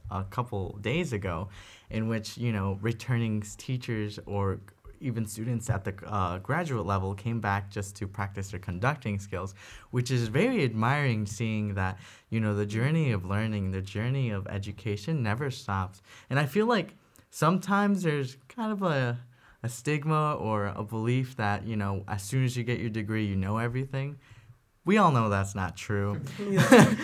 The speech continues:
Speaker 1: It's impossible to know everything. There's so much information
Speaker 2: Yeah.
Speaker 1: out there. You can't read every book that's been published in, like, the entire world. But if you continue on that journey of education, you can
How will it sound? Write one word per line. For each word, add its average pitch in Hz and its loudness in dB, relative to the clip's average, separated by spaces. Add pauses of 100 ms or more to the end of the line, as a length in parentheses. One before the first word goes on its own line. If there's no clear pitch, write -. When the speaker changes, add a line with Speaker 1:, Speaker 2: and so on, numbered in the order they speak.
(180)
Speaker 1:
It's 269 12
impossible 143 8
to 139 6
know 135 10
everything. 135 6
There's 208 4
so 139 6
much 123 6
information 113 2
Speaker 2:
Yeah. 98 0
Speaker 1:
out 104 -2
there. 120 4
You 208 2
can't 151 0
read 117 2
every 101 0
book 101 -2
that's 98 -4
been 101 0 (480)
published 120 2 (180)
in, 117 0
like, 104 0
the 113 0
entire 104 0
world. 95 -2 (480)
But 156 6 (1040)
if 139 0
you 147 0
continue 190 0
on 139 0
that 127 0
journey 107 0
of 101 -2
education, 98 -8 (480)
you 120 -8
can 131 -2